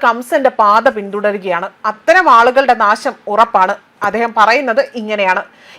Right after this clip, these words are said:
"ഈ ആളുകൾ കംസന്റെ പാത പിന്തുടരുന്നു. ജന്മാഷ്ടമി ദിനത്തിൽ കംസനെ കൃഷ്ണൻ നശിപ്പിച്ചു എന്ന് ഞാൻ പറയും. ഇവിടെ ചില കംസന്മാരുണ്ട്. ജന്മാഷ്ടമി ദിനത്തിൽ അവരുടെ നാശം ഉറപ്പാണ്."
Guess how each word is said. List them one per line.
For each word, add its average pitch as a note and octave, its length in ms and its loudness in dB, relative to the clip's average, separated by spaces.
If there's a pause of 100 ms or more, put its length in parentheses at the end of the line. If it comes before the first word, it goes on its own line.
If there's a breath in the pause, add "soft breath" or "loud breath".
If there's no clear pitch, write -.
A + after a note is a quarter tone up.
"ഈ F#4 100 2
ആളുകൾ D#4 460 6
കംസന്റെ B3+ 480 0
പാത A3 320 4
പിന്തുടരുന്നു. F#3+ 640 -4 (160)
ജന്മാഷ്ടമി B3 640 -4
ദിനത്തിൽ A3+ 440 -6
കംസനെ G#3+ 420 -4 (120)
കൃഷ്ണൻ A#3 340 -10
നശിപ്പിച്ചു B3+ 520 -8
എന്ന് A3 240 -4
ഞാൻ G#3+ 400 -4
പറയും. F#3 260 -6 (480 soft breath)
ഇവിടെ F#4 240 0
ചില C4 340 -2 (120)
കംസന്മാരുണ്ട്. G#3+ 800 -4
ജന്മാഷ്ടമി B3 720 -8
ദിനത്തിൽ G#3 420 -8
അവരുടെ G#3 260 -4
നാശം G3+ 480 -6
ഉറപ്പാണ്." F#3+ 420 0